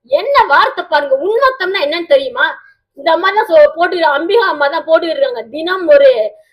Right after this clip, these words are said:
ஆஹ், வெல்லும் சொல் அப்படின்னு. உன்மத்தம் அப்படின்னா பைத்தியம். உன்னை தழுவுனா எனக்கு பைத்தியம் பிடிக்குது. சோலை மலரொளியோ நினது சுந்தர புன்னகைதான்,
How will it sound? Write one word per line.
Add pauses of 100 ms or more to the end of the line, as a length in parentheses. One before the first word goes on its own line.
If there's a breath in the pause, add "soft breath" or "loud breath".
ஆஹ், (200)
வெல்லும்
சொல்
அப்படின்னு. (400)
உன்மத்தம்
அப்படின்னா (200)
பைத்தியம். (260)
உன்னை (220)
தழுவுனா
எனக்கு (180)
பைத்தியம்
பிடிக்குது. (720)
சோலை
மலரொளியோ
நினது
சுந்தர
புன்னகைதான்,